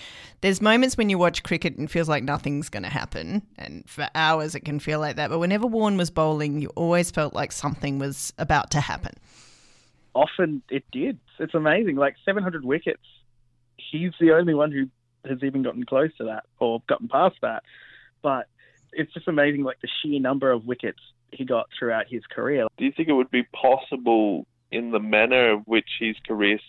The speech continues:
Speaker 3: started?
Speaker 1: 'Cause he didn't start all that well. Took a bit to get going, and it was that ball of the century that was finally what we now see as being the start of his greatness, but he really wasn't. And Lyon was much the same, actually. Lyon took
Speaker 2: Mm.
Speaker 1: a bit to sort of start to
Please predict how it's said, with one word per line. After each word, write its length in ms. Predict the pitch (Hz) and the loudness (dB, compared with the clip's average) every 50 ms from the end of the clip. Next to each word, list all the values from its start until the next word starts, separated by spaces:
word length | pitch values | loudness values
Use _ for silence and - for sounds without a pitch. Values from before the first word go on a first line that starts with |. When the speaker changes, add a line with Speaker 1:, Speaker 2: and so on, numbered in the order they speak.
| - | -10
Speaker 3:
started? 440 | - - 95 98 104 117 - 90 240 - - _ - | -2 2 4 4 4 4 2 0 -4 -4 -8 _ -10
Speaker 1:
'Cause 140 | - 208 180 | -8 -6 -4
he 100 | 175 170 | -4 -2
didn't 220 | 180 180 170 156 | 0 0 -2 -2
start 300 | - - 170 165 165 165 | -2 0 2 2 2 2
all 100 | 160 151 | 0 -2
that 180 | 147 151 139 - | -2 -6 -6 -4
well. 240 | 151 151 151 156 - 170 196 - | -4 -4 -4 -4 -6 -8 -10 -6
Took 200 | - 214 226 202 | -2 -2 2 2
a 60 | 226 | 2
bit 200 | 180 190 214 214 | 2 0 -2 -2
to 80 | - 190 | 0 2
get 140 | 175 185 175 | 2 2 4
going, 360 | 151 180 180 180 185 180 170 | 4 4 4 6 6 4 2
and 80 | 165 | 2
it 40 | 160 | 0
was 180 | 151 156 160 - | 0 -2 0 2
that 300 | 175 160 160 - - - | 4 4 4 4 0 0
ball 240 | - 185 185 185 180 | 2 4 4 4 4
of 100 | 170 143 | 2 0
the 80 | 165 156 | -2 -4
century 460 | - 180 165 175 180 - - 165 151 | 0 0 0 2 2 0 0 0 0
that 160 | 147 156 135 | 0 -2 -4
was 300 | - - 156 147 - - | -4 -6 -8 -8 -10 -10
finally 680 | - - 196 175 175 180 180 175 165 160 156 151 147 143 - _ _ _ _ - | -4 -2 0 2 2 2 0 -2 -2 -2 -2 -2 -4 -6 -10 _ _ _ _ -14
what 320 | 160 156 151 180 180 160 | -10 -2 2 2 2 2
we 140 | 180 175 170 | 2 0 2
now 380 | 175 185 185 185 190 208 220 | 2 4 6 6 6 6 6
see 380 | 220 - - - 156 85 127 143 | 4 2 0 -2 -2 -2 -4 -6
as 120 | 151 156 - | -6 -6 -4
being 340 | - 160 156 156 156 151 147 | -4 -2 -2 -2 -2 -2 -4
the 100 | 143 143 | -4 -4
start 340 | - - 170 156 160 156 | -2 2 4 4 4 4
of 60 | 147 143 | 2 0
his 120 | 147 147 | -6 -6
greatness, 520 | - - 151 151 160 - - 117 104 - | -2 0 2 2 2 0 -2 -8 -10 -6
but 120 | - 170 156 | -4 -4 -2
he 80 | 160 | -2
really 260 | 170 185 202 220 - - | 0 0 0 0 0 0
wasn't. 440 | - 175 175 165 175 123 104 - - - - - - - - - - - _ - - | 2 2 2 2 0 -2 -4 -6 -14 -20 -20 -20 -20 -20 -20 -20 -20 -16 _ 2 4
And 360 | 269 269 262 262 247 - 247 | 6 6 6 4 2 0 2
Lyon 420 | 262 262 262 285 359 440 415 381 254 | 6 8 8 8 8 6 4 4 2
was 160 | 233 233 - | 0 0 0
much 260 | 226 208 - - - | -2 -2 0 -2 -2
the 80 | - 185 | -4 -4
same, 380 | - - 196 214 269 330 233 | -2 0 2 2 2 2 0
actually. 360 | 151 - - - 139 156 170 190 | -2 -2 -4 -4 -2 0 0 2
Lyon 280 | 202 220 233 240 240 247 | 4 4 4 4 4 2
took 220 | - 254 180 - _ _ - | 0 0 -4 -4 _ _ -8
Speaker 2:
Mm. 240 | 156 151 143 131 123 | -4 -2 0 0 0
Speaker 1:
a 60 | 185 | 0
bit 240 | 170 196 180 - - | -2 -2 -4 -4 -6
to 100 | - 180 | -8 -6
sort 160 | 165 185 160 | -4 -4 -2
of 280 | 175 165 160 147 147 - | -2 -2 -2 -6 -10 -12
start 580 | - - - - - 190 180 180 165 - - - | -10 -10 -6 0 2 4 4 4 4 2 0 -2
to 380 | - 202 170 165 160 160 156 | 2 2 4 4 2 2 -2